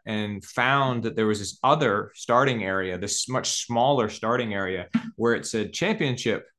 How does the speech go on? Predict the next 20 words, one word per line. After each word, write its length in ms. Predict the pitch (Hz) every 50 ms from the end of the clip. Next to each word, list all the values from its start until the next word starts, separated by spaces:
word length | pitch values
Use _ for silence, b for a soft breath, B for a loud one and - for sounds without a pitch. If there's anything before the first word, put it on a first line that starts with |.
| _ _ _ _
And 420 | 113 110 107 104 104 101 101 95 -
I 260 | - 104 104 101 98 - -
went 240 | 101 113 120 117
in 160 | 117 135 131 127
there, 360 | 135 156 170 151 139 139 143
and 280 | - 104 107 107 107
sure 140 | - - 127
enough, 280 | 131 135 139 139 143 -
there 160 | 107 107 113
was 160 | 120 123 113 113
the 80 | 113
lorry 300 | 110 113 120 127 131 127
where 120 | 123 123 120
I 40 |
was 80 | 120 117
supposed 160 | - 123 110
to 60 | 117
drop 180 | 101 117 120 -
my 100 | 110 110
bag. 440 | 107 123 139 139 120 113 113 117